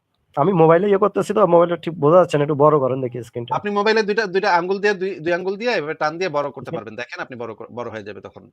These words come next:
Speaker 2: দুই আঙ্গুল দিয়ে এভাবে ইয়া করেন, তখন দেখবেন বড় হয়ে গেছে, তখন পড়তে পারবেন।
Speaker 1: আহ, ইয়া করছে।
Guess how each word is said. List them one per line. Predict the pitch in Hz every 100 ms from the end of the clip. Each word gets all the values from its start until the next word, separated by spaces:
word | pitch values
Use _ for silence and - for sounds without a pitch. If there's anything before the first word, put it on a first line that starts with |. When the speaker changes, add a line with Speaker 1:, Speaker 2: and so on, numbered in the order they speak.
| _
Speaker 2:
দুই | 135
আঙ্গুল | 170 175 180
দিয়ে | 196
এভাবে | 160 160
ইয়া | 151 139
করেন, | 156 208 240 _ _ _ _ _ _ _ _ _ - _ _ _
তখন | 151 156
দেখবেন | 156 156
বড় | 131
হয়ে | 113 104
গেছে, | 101 - 98
তখন | 151 160
পড়তে | 160 131
পারবেন। | 104 - -
Speaker 1:
আহ, | - 131 131 127 123 110 135
ইয়া | 135
করছে। | 131 -